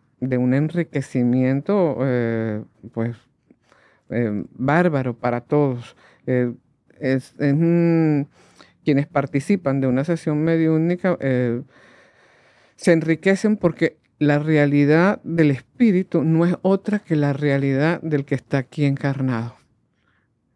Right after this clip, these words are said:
No, el, el espíritu no es un, el hecho de que una persona desencarne y ahora no tenga cuerpo físico, que, sino que tenga su esencia espiritual,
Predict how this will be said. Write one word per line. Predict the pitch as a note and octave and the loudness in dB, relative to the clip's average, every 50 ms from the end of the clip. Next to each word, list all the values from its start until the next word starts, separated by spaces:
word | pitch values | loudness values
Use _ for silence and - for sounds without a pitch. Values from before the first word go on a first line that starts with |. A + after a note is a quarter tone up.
| _ - | _ -6
No, | - C#3 C#3+ C#3+ D3 D#3 D#3 - _ _ _ - | -2 0 2 2 2 2 0 -2 _ _ _ -4
el, | D3+ D3 C#3 D#3 D#3 | -2 -2 0 -2 -2
el | - G3+ C3 | -2 -4 -4
espíritu | B2 C3+ - - - G3+ G#3 A#3+ A#3 - B2 | -4 -6 -6 0 0 0 0 0 -4 -6 -6
no | - D3+ C#3 C3+ | -4 -2 -2 -2
es | C3+ | -2
un, | D3 D#3 D#3 - - | -2 -2 -4 -4 -4
el | D3 C#3 C3+ | -4 -2 -2
hecho | C#3+ C3+ B2 - F#3 F#3 | -2 -4 -2 0 0 0
de | F#3 E3+ | 0 0
que | - D#3+ | -2 -2
una | C#3+ D3+ D3+ | -4 -2 -2
persona | - F3 D#3+ D#3 - E3+ D3 D3 D3+ D#3+ | 0 -2 -2 0 0 0 0 2 2 2
desencarne | E3 D#3+ D#3 - - C#3+ C3 B2+ - - C#3 C3+ C3 B2+ C3 A#2+ A#2 D#2+ A#2+ | 2 0 0 0 -2 -4 -4 -2 -2 -2 0 0 0 -2 -4 -6 -4 -4 -2
y | C3 B2+ | -2 -2
ahora | B2+ A#2 A#2 A#2+ C3+ | 0 0 0 0 0
no | D3 D3 C#3 | -2 -2 -4
tenga | C#3 - D3 C3+ C3+ B2+ C3 C3 | -4 -4 -4 -2 0 0 -2 -2
cuerpo | - - C#3+ C3+ C3 - C3 C3 | -2 0 0 0 0 0 -6 -6
físico, | - - D3 D3 C#3+ - - - - D3+ C#3 - | -4 -2 -4 -4 -4 -4 -10 -8 -8 -8 -8 -8
que, | - C#3 | -12 -8
sino | - D3 C3+ B2+ B2+ A#2+ | -2 0 0 0 0 -2
que | - A#2 | -4 -6
tenga | - - - B2 B2 A2+ A2+ C#3 D3 | -6 -2 -2 -2 -2 0 -2 -4 -4
su | - - - C3+ A2+ | -4 -8 -6 -4 -4
esencia | A#2 - - D3 C#3 C#3 C#3 C3+ - - D3+ | -4 -2 -2 0 0 0 0 -2 -2 -4 -4
espiritual, | D3+ _ - E3 D3+ D#3+ D#3+ - - D#3+ D#3 D#3+ E3+ | -4 _ -2 0 0 0 -2 0 0 0 2 0 0